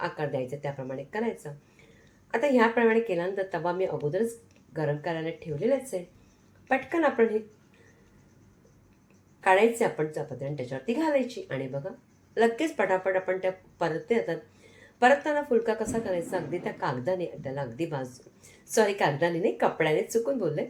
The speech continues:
त्याला अगदी व्यवस्थित तिथं अगदी दाबत राहायचं, म्हणजे अगदी छान असा फुलला जातो. अगदी तुम्ही सुकी अशी सुद्धा खाली ना तूप, तेल न लावता, तरी सुद्धा अगदी मस्त लागतो. आता अशा प्रकारे काढायचे. पुन्हा दुसराही मी घातलाय, तोही करून घेणार आहे. अगदी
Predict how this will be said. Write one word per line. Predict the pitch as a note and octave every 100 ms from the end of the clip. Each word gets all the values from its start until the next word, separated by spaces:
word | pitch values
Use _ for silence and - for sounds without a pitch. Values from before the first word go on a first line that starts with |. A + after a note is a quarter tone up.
| - - - - -
त्याला | F#3+
अगदी | E3 C#3+
व्यवस्थित | F3+ D#3+ E3 E3+ C4 B3+
तिथं | - F3
अगदी | D#3
दाबत | E3 D3 B2+ F3+ G3
राहायचं, | D3+ C#3+ D3
म्हणजे | D3+
अगदी | E3+ F#3 -
छान | - B3+
असा | C#4+ C#4 B3+
फुलला | - D#3+ C#3+
जातो. | C#3+ B2 B2 - - - - -
अगदी | G3+ A3
तुम्ही | B3+ A#3+ B3
सुकी | - A3+ - -
अशी | C#4 A#3 A3+
सुद्धा | A3+ A3+ A3
खाली | F#3 G3+
ना | G3+ G3+ -
तूप, | F#3+ F#3+ -
तेल | F#3+ F#3
न | D#3+
लावता, | G#3+ G3 D3+ D#3 D#3 - _ _ -
तरी | F#3+ A#3
सुद्धा | A3+ A3
अगदी | F3+ F3
मस्त | E3 C#3+ - - F#3+
लागतो. | C#3 - - - - - - - -
आता | D#3 D3
अशा | C#3+ D3+
प्रकारे | D3+ D3 C#3+
काढायचे. | C#3+ E3 C4 - F#3+
पुन्हा | - - _ A3+ A3+
दुसराही | A3 F#3 B3+ D4+
मी | D4+
घातलाय, | C4+ A#3 G#3+ G#3 - _ -
तोही | E3+ A#3+
करून | B3 A#3
घेणार | A3+ G3 F#3
आहे. | F3+ F3 - - - - - - - -
अगदी | G#3 -